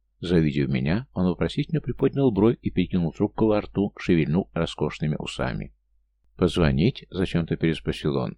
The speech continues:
"А, звони, только платите сразу, а то знаю я вас, студентов". "Да, месье", — киваю я, протискиваясь мимо него к телефону, стоящему на отдельном столике. "Винтаж!" —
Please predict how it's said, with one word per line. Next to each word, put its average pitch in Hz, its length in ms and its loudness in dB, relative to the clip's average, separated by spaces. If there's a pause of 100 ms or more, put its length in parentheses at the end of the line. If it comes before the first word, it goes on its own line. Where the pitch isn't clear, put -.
"А, 87 400 0
звони, 104 380 2
только - 320 0
платите 110 420 2
сразу, - 500 -2
а 101 140 -2
то 120 140 0
знаю 123 320 -2
я 90 100 4
вас, - 120 -2
студентов". 71 640 -2 (1080)
"Да, 107 180 2
месье", — 110 460 2
киваю 65 360 -2
я, 101 220 0
протискиваясь - 640 -2
мимо 82 180 2
него 76 180 0
к - 80 -16
телефону, 120 480 -2
стоящему 87 640 0
на 87 120 2
отдельном 76 420 -2
столике. - 580 -8 (920)
"Винтаж!" — 98 760 2